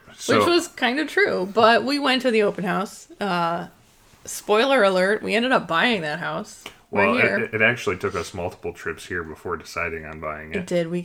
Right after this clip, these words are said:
Speaker 2: we
Speaker 1: For the record, we put in the offer, like, two days before covid hit,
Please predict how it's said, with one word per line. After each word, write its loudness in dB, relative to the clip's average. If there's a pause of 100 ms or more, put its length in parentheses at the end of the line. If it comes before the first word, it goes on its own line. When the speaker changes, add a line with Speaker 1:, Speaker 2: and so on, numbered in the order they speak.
(100)
Speaker 2:
we -8
Speaker 1:
For -6
the -6
record, 0
we -6
put -6
in -4
the -6
offer, -2
like, -8
two -12
days -6
before -12
covid -8
hit, -6